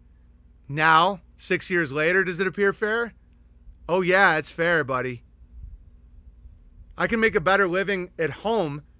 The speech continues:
with my kids in heaven. Would that have come to me if I wasn't forcibly. At the time, it appeared very, very unfair.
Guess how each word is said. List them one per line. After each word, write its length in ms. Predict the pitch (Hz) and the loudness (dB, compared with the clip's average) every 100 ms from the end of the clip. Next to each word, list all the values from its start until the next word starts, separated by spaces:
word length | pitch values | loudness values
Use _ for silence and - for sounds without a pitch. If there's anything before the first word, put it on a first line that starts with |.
| _ _ - | _ _ -8
with 140 | 170 | -2
my 160 | 180 165 | 0 -2
kids 640 | - 214 202 131 - - - - - | 0 0 0 -2 -10 -16 -20 -20 -8
in 140 | 196 180 | -4 -4
heaven. 500 | 123 202 160 113 95 - - _ - _ _ _ _ _ - _ - _ | 0 -2 -2 -6 -12 -20 -20 _ -20 _ _ _ _ _ -20 _ -20 _
Would 160 | 180 | 0
that 180 | 202 208 | 4 4
have 140 | 214 - | 4 0
come 340 | 170 208 220 | 0 0 0
to 120 | 226 | -2
me 340 | 220 233 254 254 | 0 0 0 -2
if 200 | 180 185 | -2 2
I 140 | 190 | 2
wasn't 440 | 214 208 190 170 - _ _ - - - | 2 0 -2 -4 -8 _ _ -20 -16 0
forcibly. 540 | 202 233 - 220 226 202 - - | 6 6 4 2 0 0 -8 -2
At 140 | 220 | 0
the 100 | 240 | 2
time, 480 | 190 180 247 294 269 | -2 -2 2 2 2
it 80 | 202 | 0
appeared 420 | 143 180 226 196 | -4 0 2 2
very, 580 | 120 110 196 240 214 165 | 0 -4 4 6 6 4
very 480 | 120 175 233 196 151 | -2 2 4 4 2
unfair. 720 | 165 156 - 196 185 117 | 0 -2 -4 0 0 -2